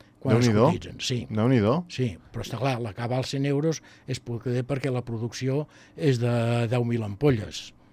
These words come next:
Speaker 2: Mm.
Speaker 1: I aleshores, deu mil ampolles són, eh, un milió d'euros, no?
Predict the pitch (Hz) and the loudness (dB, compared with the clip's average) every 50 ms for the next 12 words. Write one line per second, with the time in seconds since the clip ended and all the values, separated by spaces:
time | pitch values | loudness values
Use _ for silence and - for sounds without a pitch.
0 | _ _ _ _ _ _ _ _ _ - 104 101 98 104 123 170 196 254 - - | _ _ _ _ _ _ _ _ _ -6 -4 -2 -2 -2 -4 -6 -8 -10 -10 -10
1 | 104 98 101 113 110 113 98 101 110 110 110 113 120 123 120 113 - 143 135 135 | -8 -6 -4 -4 -4 -2 -2 -2 -4 -2 -2 0 0 0 0 0 2 2 2 4
2 | 151 156 - - 123 131 135 139 147 170 170 151 - - 113 110 107 107 107 110 | 2 2 2 0 0 0 0 2 2 2 0 0 -2 -4 -4 -4 -2 -2 -4 -4
3 | 107 107 107 104 98 101 98 90 87 85 - - - - - - _ - 139 135 | -4 -4 -4 -6 -6 -8 -8 -10 -12 -14 -16 -16 -14 -14 -14 -12 _ -2 0 0
4 | 127 117 113 110 110 104 117 147 156 131 107 87 92 92 - 110 135 165 175 147 | 0 0 0 -2 -2 0 0 0 0 0 -2 -4 -10 -10 -8 -8 -6 -6 -8 -10